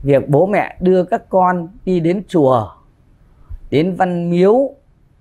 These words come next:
để mong đỗ đạt cao, thi cử đậu cao, liệu có tốt không ạ? Bởi theo em được biết, đi cầu xin điều gì, ắt hẳn sẽ phải trả lại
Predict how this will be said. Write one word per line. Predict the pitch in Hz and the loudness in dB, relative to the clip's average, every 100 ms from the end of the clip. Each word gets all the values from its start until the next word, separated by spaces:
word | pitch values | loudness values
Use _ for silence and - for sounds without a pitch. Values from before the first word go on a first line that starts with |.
| _ - | _ -6
để | 113 | -4
mong | 123 180 185 185 | -2 -2 -2 -4
đỗ | 165 165 | -4 -2
đạt | 160 127 - | -2 -4 -4
cao, | 180 190 202 196 196 _ _ _ _ _ - | -2 0 0 -2 -6 _ _ _ _ _ -12
thi | - 190 | -6 -4
cử | 185 151 104 | -2 -4 -2
đậu | 123 143 - | -2 -2 -4
cao, | - 196 226 220 - _ - _ _ _ | -4 -2 0 -2 -4 _ -20 _ _ _
liệu | 131 165 - | 2 2 0
có | - | -6
tốt | 165 247 247 | -4 -4 -4
không | - 180 | -6 -4
ạ? | 156 - - _ _ _ _ _ _ _ _ _ _ | -4 -6 -12 _ _ _ _ _ _ _ _ _ _
Bởi | 143 127 | 0 0
theo | 160 214 | 2 2
em | 208 208 208 - _ _ _ - | 2 0 -2 -8 _ _ _ -6
được | 147 | -4
biết, | 175 240 247 - _ _ _ _ _ _ | 0 0 -2 -12 _ _ _ _ _ _
đi | 190 202 | -2 0
cầu | 196 165 120 | 2 2 0
xin | 113 208 208 196 | -4 -4 -4 -2
điều | 165 135 | 0 0
gì, | 123 143 120 101 _ _ | 0 -2 -2 -8 _ _
ắt | - 240 - | -6 -6 -4
hẳn | 143 98 82 _ _ _ _ _ _ _ _ | -8 -8 -18 _ _ _ _ _ _ _ _
sẽ | - 220 | -4 -2
phải | 196 113 98 | -2 -4 -4
trả | 139 110 113 | -4 -4 -2
lại | 151 131 - | -2 -2 -8